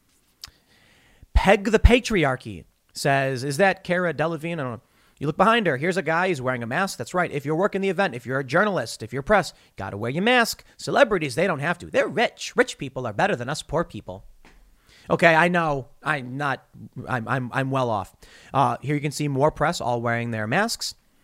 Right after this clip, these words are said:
This woman wearing the thing that says, you know, rights, equal rights for women. It's like, and tax the rich. And guess who doesn't have to wear a mask? But everybody else does. Now,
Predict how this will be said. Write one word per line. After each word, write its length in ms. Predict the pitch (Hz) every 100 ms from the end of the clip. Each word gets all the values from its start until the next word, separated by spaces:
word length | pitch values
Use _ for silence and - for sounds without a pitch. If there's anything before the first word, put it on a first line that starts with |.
| _
This 200 | 147 160
woman 260 | 180 175 156
wearing 260 | 151 147 143
the 60 |
thing 200 | 127 151
that 80 | 139
says, 360 | - 135 123 127
you 60 |
know, 420 | 123 117 104 92 65
rights, 500 | 80 113 139 - -
equal 260 | 131 139
rights 220 | 120 135 -
for 120 | 113
women. 320 | 123 180 175
It's 140 | 160
like, 220 | 147 123 - _ _ _ -
and 220 | - 202 -
tax 280 | 175 170
the 140 | - 147
rich. 260 | 131 131
And 140 | 107 107
guess 220 | 175 185
who 140 | 202
doesn't 340 | 165 135 139 113
have 220 | 113 127
to 100 | 139
wear 160 | 95 110
a 60 |
mask? 300 | 95 95 98
But 120 | - 170
everybody 480 | 294 302 285 277
else 240 | 233 240 -
does. 420 | 190 185 135 - _ _ _ _ _ _ _ _ - - - - - - -
Now, 280 | 156 135